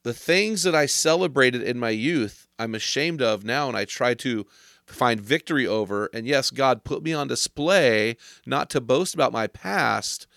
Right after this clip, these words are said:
but to turn my mess into a message.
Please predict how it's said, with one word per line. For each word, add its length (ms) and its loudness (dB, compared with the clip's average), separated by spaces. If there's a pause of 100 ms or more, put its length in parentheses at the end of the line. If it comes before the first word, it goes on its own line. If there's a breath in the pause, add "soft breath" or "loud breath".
(560 soft breath)
but 140 -4
to 80 -10
turn 240 -2
my 140 2
mess 300 -2
into 240 -4
a 40 0
message. 640 -8